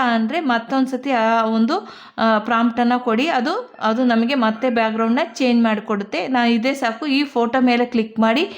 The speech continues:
ಈ ಫೋಟೋ ಮೇಲೆ ಕ್ಲಿಕ್ ಮಾಡಿದಾಗ ಇಲ್ಲಿ ಸೇವ್ ಮೇಲೆ ಕ್ಲಿಕ್ ಮಾಡಿ. ಇವಾಗ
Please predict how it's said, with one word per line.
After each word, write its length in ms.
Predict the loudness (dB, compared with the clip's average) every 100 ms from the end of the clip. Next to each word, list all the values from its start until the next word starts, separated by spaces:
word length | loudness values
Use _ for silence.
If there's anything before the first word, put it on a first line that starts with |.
| -16 -18 -14 0
ಈ 120 | 0
ಫೋಟೋ 380 | 2 0 2 2
ಮೇಲೆ 240 | 2 2
ಕ್ಲಿಕ್ 320 | 0 -2 0
ಮಾಡಿದಾಗ 320 | 0 2 2 2
ಇಲ್ಲಿ 220 | 2 0
ಸೇವ್ 400 | -2 0 2 4
ಮೇಲೆ 240 | 4 2
ಕ್ಲಿಕ್ 320 | 0 -2 -2 -2
ಮಾಡಿ. 240 | -4 -4 -14 _ _ _ _ _ _ _ _ _ _ _ _ _ _ _ _ _ _ _
ಇವಾಗ 260 | -2 0 2